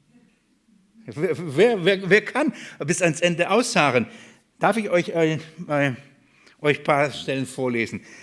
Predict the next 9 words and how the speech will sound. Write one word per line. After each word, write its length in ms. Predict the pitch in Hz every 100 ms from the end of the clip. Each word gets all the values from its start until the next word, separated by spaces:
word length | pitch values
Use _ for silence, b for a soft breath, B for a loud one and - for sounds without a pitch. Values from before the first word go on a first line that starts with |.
| B B
Geht 200 | - 196
mal 80 | 214
mit 180 | 185 -
mir 320 | 165 160 160
in 240 | 147 139 151
erster 380 | - 151 160
Thessalonicher. 680 | 147 - 139 131 139 120 110 - _ _ _ _ _ _ _ _ _ _ _ _ _ _ _ _ _ _ _ _ _ _ _ _ -
Erster 300 | 135 135 143
Thessalonicher. 720 | 139 - 123 127 117 -